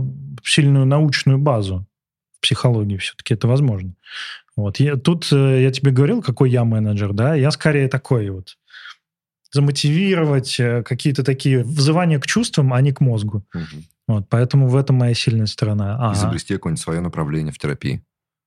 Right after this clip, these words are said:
Speaker 1: Э, ну, это тоже возможно. В общем, я скажу, что я, наверное, меньше учёный, <laughs> вообще не учёный, больше инфлюенсер, но я надеюсь, что в хорошем смысле. Ну, давай к выводам.
Speaker 2: Давай к выводам,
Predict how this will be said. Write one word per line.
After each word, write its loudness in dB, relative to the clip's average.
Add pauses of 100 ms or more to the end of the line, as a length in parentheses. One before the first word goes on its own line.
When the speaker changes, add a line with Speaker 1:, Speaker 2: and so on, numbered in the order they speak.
(280)
Speaker 1:
Э, 2
ну, 2
это -2 (200)
тоже 2
возможно. -2
В -2
общем, 2
я 2
скажу, 0
что -2
я, 2
наверное, 0 (580)
меньше 0
учёный, 0
<laughs> -20
вообще 0
не 2
учёный, 2 (380)
больше 4
инфлюенсер, 2
но 4
я 2
надеюсь, 0
что -6
в -8
хорошем -2
смысле. -4
Ну, 2
давай 0
к -16
выводам. 0
Speaker 2:
Давай 0
к -18
выводам, -2